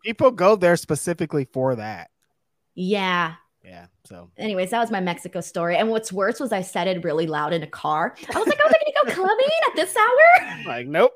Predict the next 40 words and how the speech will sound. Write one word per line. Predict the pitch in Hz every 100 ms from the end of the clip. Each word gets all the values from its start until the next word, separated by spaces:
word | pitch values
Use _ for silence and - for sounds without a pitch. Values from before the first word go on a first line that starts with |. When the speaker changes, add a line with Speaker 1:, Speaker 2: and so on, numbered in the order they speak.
| _
Speaker 1:
definitely | 143 180 208 233
not | 233 226
clubbing | 226 247 233 233
at | 226 -
two | 247
A | 226
M. | 180
Didn't | 180 226
just | 214 233 -
come | 254 226
from | 226
the | 214
club | 247 233
either. | 220 220 117 110
Nope." | 147 - -
Speaker 2:
God, | 330 381 415 381 302
I | 277
was | 320 359
like, | 339
"How | 277 381 466 480 480
soon?" | 320 349 466 466 359
You | 277
know, | 285 320
sometimes | 359 359 392 339
you're | 320
just | 247 - -
like, | 285
you | 269
forget, | 262 240 208 214 160 175
you |
know, | 185
you | 190 202
forget | - 196 185 180
that |
you're | 185 170
not. | 185 170 160 151 - _ _ _ - - _
Speaker 1:
I | 135 151
don't | 139 151 139
forget | 131 123 120
'cause | - 110 104 - -